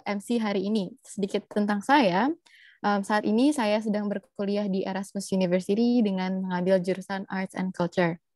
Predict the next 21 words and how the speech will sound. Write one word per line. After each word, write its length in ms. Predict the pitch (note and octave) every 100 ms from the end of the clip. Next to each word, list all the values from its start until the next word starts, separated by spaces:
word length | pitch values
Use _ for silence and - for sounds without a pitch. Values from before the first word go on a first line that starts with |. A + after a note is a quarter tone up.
| _ _ - - - _
Sebelum 400 | - A#3 A3 A3
memulai 480 | G#3+ G#3+ G#3+ G#3 G3+ -
Idea 400 | G3+ F#3 G3 G3+
Summit, 400 | - F#3+ A#3 D#4+ _ _ _ -
eh, 240 | G3 G3
kami 240 | G#3 G#3+ B3+
juga 240 | G#3+ G3+
ingin 400 | - G3+ G3 A#3
mengucapkan 640 | B3+ B3 A#3+ - G#3 G#3+ G#3+
terima 240 | G#3+ G#3+
kasih 400 | G#3 G#3 A#3+ A#3+
yang 80 | A3
sebesar-besarnya 1040 | G3+ F#3 - G3 G3 F#3 F#3 F3+ F#3+ B3+ D4+ _ _ _ -
kepada 320 | - G#3 G#3
sponsor 480 | - G3+ G#3 B3 F4
dan 240 | A3+ A3
media 320 | A#3+ G#3+ G3 -
partner 400 | F#3+ F#3 G3+ G#3+
yang 160 | G3+
bergabung 640 | G3 F#3+ F3+ F3 F#3+ B3 A3+
untuk 160 | -